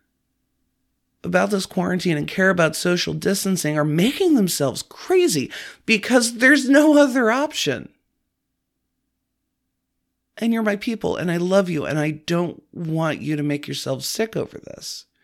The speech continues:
<laughs> I don't want you to make yourself sick of worrying about getting sick. And I know why you're doing it. The, the, the virus is scary. The disease is dangerous. And basically, we're sitting in our houses and twiddling our thumbs, hoping that in twelve to eighteen months,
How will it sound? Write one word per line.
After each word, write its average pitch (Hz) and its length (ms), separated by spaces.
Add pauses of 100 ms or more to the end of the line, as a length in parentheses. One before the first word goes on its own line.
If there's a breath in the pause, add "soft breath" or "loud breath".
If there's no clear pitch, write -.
(140)
<laughs> - 320
I 214 360 (300 loud breath)
don't 311 160
want 294 220
you 240 80
to 202 60
make 214 240
yourself 185 340
sick - 400 (640 loud breath)
of 180 160
worrying 202 320
about 175 220
getting 151 240
sick. - 400 (460 loud breath)
And 302 180
I 302 80
know 302 200
why 302 180
you're 285 180
doing 294 380
it. 233 160
The, 190 200
the, 208 340
the 208 220
virus 214 720
is 220 420 (300)
scary. 277 460 (340 loud breath)
The 180 100
disease 170 600
is 156 220 (200)
dangerous. - 880 (1160)
And 202 120
basically, 220 440
we're 185 140
sitting 208 300
in 196 80
our 185 100
houses 185 400
and 160 120
twiddling 175 380
our 156 100
thumbs, 160 320
hoping 165 440
that 151 180
in 143 300
twelve 147 320
to 127 100
eighteen 143 360
months, 156 280